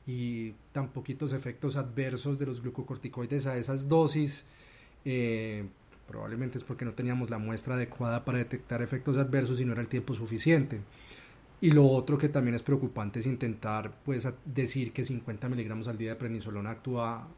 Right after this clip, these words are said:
lento. Pues lento, si lento son veinticuatro a cuarenta y ocho horas, pues vaya, pues vaya uno a ver qué, qué es lento para uno, pero pues glucocorticoides un miligramo por kilo, generalmente uno le pone eso a una artritis reumatoide y empiezan a mejorar en,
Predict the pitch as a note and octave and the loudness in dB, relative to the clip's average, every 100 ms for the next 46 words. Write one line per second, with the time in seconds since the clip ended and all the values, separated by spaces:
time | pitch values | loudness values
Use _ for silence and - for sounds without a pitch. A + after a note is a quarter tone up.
0 | - C3+ E3+ C#3+ A2 G2+ - - - - | -2 2 2 2 -6 -12 -18 -20 -20 -20
1 | - - - A#2+ G2 A2 G#2 A2 G#2+ G#2+ | -20 -20 -10 -6 -6 -8 -10 -6 -6 -6
2 | G#2+ B2 B2+ C3 A#2+ B2+ A#2 A2 B2 C#3 | -6 -4 -4 -6 -6 -2 -2 -2 -2 0
3 | C3+ C#3 - A#2 C3 C3 B2+ A2 A2+ G#2+ | 0 -4 -6 -4 -4 -2 -2 -2 -4 -6
4 | - B2+ C3 C#3 C#3+ C#3+ A#2 G#2+ G#2 G#2 | -6 -2 0 0 0 -4 -8 -6 -8 -6
5 | A#2 A#2+ A2 C3 G#2+ G#2+ G#2+ A#2+ B2 B2 | -6 -8 -10 -12 -10 -10 -8 -6 -4 -2
6 | B2+ B2 B2+ B2 B2+ - B2+ B2+ C3 A#2+ | -2 -4 -4 -4 -4 -2 0 2 0 -2
7 | - A#2 A2 C#3 A#2 G#2+ G#2 G#2 - - | -4 -4 0 0 0 -4 -12 -14 -18 -20
8 | - - - C3 A2+ B2 - A#2 G#2 A2 | -20 -20 -10 -6 -4 -6 -6 -10 -10 -8
9 | A2 A2 C3 C3 A#2 A2 A#2+ B2 - - | -8 -4 -2 0 0 -2 -4 -6 -6 -2
10 | C#3 A2+ G#2+ G#2+ A2 C3+ C3+ A#2 A2 A2 | 0 2 0 -4 -4 -2 -2 -2 -4 -4
11 | A2 C3 B2 B2+ C3 G#2 G2+ A2 C3 D3+ | -4 -4 -6 -8 -8 -6 -6 -4 -2 -2
12 | G#2+ G#2 A2+ A#2+ A#2+ A2+ A2 G#2+ G#2+ A2+ | -2 -4 -4 -2 -2 -4 -4 -4 -4 -4
13 | A#2 | -6